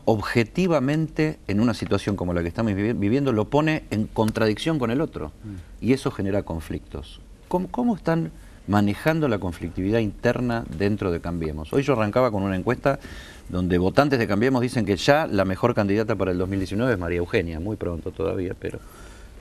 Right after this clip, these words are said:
Speaker 2: Yo creo, Eddie, que cada uno tiene su rol y su función y que ese devenir, eh, refleja la función, eh, que tiene, eh, cada rol. O sea, una cosa es ser jefe de gabinete, ministro de Energía, cuando el presidente le dice: "Necesitamos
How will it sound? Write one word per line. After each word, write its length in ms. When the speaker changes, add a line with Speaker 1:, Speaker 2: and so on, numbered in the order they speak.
Speaker 2:
Yo 120
creo, 320
Eddie, 180
que 140
cada 240
uno 180
tiene 220
su 180
rol 160
y 60
su 120
función 540
y 60
que 460
ese 280
devenir, 560
eh, 420
refleja 840
la 160
función, 640
eh, 260
que 140
tiene, 400
eh, 240
cada 240
rol. 360
O 60
sea, 120
una 120
cosa 200
es 60
ser 140
jefe 280
de 40
gabinete, 420
ministro 540
de 60
Energía, 500
cuando 180
el 60
presidente 500
le 100
dice: 300
"Necesitamos 640